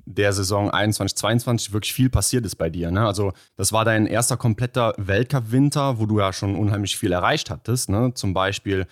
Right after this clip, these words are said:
du warst ja Ol-, bei der Olympia-Mix-Staffel gesetzt, ähm, da hast du den Einsatz bekommen, Bronze geholt mit der Staffel und ja auch dein erstes Weltcup-Podium geholt. Wie hat denn dann die Vorsaison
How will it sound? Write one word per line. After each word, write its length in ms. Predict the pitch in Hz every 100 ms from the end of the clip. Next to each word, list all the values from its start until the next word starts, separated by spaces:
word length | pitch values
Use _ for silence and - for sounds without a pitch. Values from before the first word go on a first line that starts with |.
| _ _
du 120 | 101
warst 280 | 98 95 -
ja 200 | 107 101 -
Ol-, 180 | 113 101 76
bei 100 | 98
der 120 | 98
Olympia-Mix-Staffel 1200 | 101 113 117 117 113 110 123 - - 117 - 117
gesetzt, 680 | 110 101 113 120 - - -
ähm, 340 | 92 104 104 101
da 220 | 95 101
hast 120 | 104
du 40 | 107
den 100 | 80
Einsatz 300 | 104 104 101
bekommen, 420 | 104 113 107 104 - _ _
Bronze 400 | 110 117 123 131
geholt 400 | 113 107 117 123
mit 160 | 120 110
der 260 | 110 110 -
Staffel 680 | - - 110 - 117 113 110
und 560 | - 104 101 101 - -
ja 140 | - 90
auch 100 | -
dein 160 | 113
erstes 360 | 101 135 107 98
Weltcup-Podium 640 | 123 127 107 95 92 92
geholt. 340 | 90 92 127 - _
Wie 240 | - 117 120
hat 220 | 175 -
denn 180 | 160 131
dann 380 | 127 135 127 107
die 100 | 104
Vorsaison 960 | - 117 131 131 131 135 143 156 160